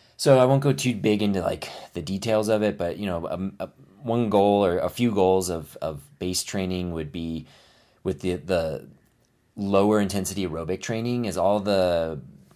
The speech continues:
um, cardiac infrastructure, I guess. So, like, b-, creating more mitochondria, um, getting them to be more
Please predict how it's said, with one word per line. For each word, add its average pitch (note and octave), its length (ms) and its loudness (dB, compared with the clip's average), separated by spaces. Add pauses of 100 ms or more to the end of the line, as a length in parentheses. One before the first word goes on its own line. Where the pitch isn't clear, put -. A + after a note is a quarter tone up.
(300)
um, D#2+ 520 -8 (480)
cardiac F2 640 -2 (220)
infrastructure, D#2 760 -10
I C#2 60 -14
guess. C2 220 -12
So, D#2+ 160 -6
like, D2 260 -8 (520)
b-, D#2 140 -10 (160)
creating F#2 380 -4
more F2 440 -4
mitochondria, E2 920 -6 (500)
um, D#2 260 -8
getting F2 240 -6
them F2 220 -6
to E2 40 -8
be D#2+ 140 -8
more D#2+ 400 -8